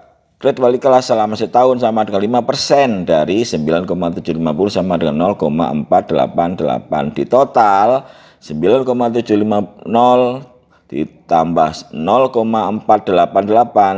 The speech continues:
sama dengan sepuluh koma dua tiga delapan. Jadi mendapat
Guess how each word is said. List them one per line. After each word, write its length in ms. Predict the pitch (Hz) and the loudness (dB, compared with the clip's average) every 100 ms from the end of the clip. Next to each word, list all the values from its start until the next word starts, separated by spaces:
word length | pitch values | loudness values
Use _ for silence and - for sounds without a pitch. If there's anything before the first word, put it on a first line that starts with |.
| 101 | -6
sama 400 | - 78 76 82 | -6 -4 -4 -4
dengan 240 | 82 80 | -4 -6
sepuluh 560 | 76 78 - 80 87 107 | -6 -8 -4 0 2 2
koma 560 | - 73 78 85 95 82 | 0 -2 0 -2 -2 -4
dua 560 | 78 71 80 85 90 - | -6 0 2 2 0 -6
tiga 640 | 80 69 - - 80 76 | -10 -10 -10 -2 0 0
delapan. 640 | - 65 50 - 80 71 60 - - - | -2 -8 -6 -2 0 0 -8 -18 -20 -10
Jadi 320 | - 85 117 | -2 0 0
mendapat 800 | 104 87 78 - - 73 87 110 | 0 0 -2 -2 0 2 4 2